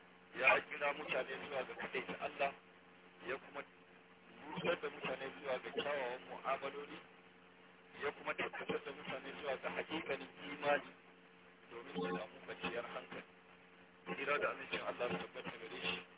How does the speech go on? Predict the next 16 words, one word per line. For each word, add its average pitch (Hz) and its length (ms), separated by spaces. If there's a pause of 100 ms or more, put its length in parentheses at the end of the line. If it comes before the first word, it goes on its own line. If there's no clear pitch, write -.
(140)
bisa - 320
alayensa 123 560
da - 180
sahabbansa, - 600
da 127 160 (600)
duk - 160
wanda - 260
suka 180 200
bi - 140
su 139 120
da 120 120
kyawawan 123 580
ayyuka - 500
zuwa 117 240
ranar 107 300
ƙarshe. 90 400